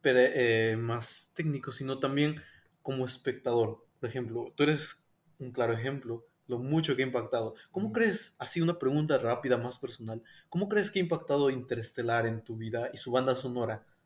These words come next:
Speaker 2: En mi vida personal, este, creo que escucharla, porque cuando la escuché por primera vez, yo ya tocaba piano desde chiquito, lo había dejado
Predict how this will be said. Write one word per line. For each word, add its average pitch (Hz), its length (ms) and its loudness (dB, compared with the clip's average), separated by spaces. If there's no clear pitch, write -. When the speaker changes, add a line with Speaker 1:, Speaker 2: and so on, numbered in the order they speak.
Speaker 2:
En 127 280 -6
mi 117 100 -2
vida 139 300 -2
personal, 117 580 -10
este, 110 600 -6
creo 147 220 -2
que 156 300 2
escucharla, 120 920 -4
porque 120 480 -4
cuando 123 220 -6
la 123 100 -4
escuché 123 280 -8
por 160 140 -4
primera 123 320 -4
vez, 120 380 -6
yo 120 80 -6
ya 123 120 -2
tocaba 120 360 -4
piano 113 400 -4
desde 113 220 -6
chiquito, 113 300 -8
lo 113 100 -4
había 107 160 -4
dejado 110 640 -8